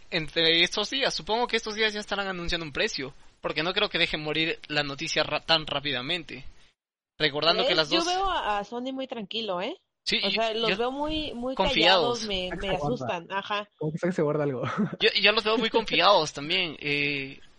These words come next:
Speaker 1: pero bueno, ya sabemos que si vamos por los juegos, definitivamente...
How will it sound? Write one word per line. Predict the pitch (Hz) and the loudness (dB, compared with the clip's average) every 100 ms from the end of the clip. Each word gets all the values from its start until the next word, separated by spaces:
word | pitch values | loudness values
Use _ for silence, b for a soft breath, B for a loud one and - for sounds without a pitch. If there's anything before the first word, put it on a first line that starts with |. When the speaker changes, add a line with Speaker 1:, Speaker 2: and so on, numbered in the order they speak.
| - | -2
Speaker 1:
pero | 170 | 2
bueno, | 170 226 - | 4 4 2
ya | 143 170 | 2 2
sabemos | 190 208 214 202 | 2 0 -2 -2
que | 170 156 147 127 - - - - _ | 0 2 0 -2 -8 -20 -20 -20 _
si | - 156 | -2 0
vamos | 175 214 | 2 2
por | 190 151 | 2 -4
los | 151 | -2
juegos, | 202 220 220 - | 0 0 -2 -4
definitivamente... | 156 156 151 156 190 196 190 180 160 143 143 | -6 -4 -2 0 0 -2 -4 -4 -4 -4 -8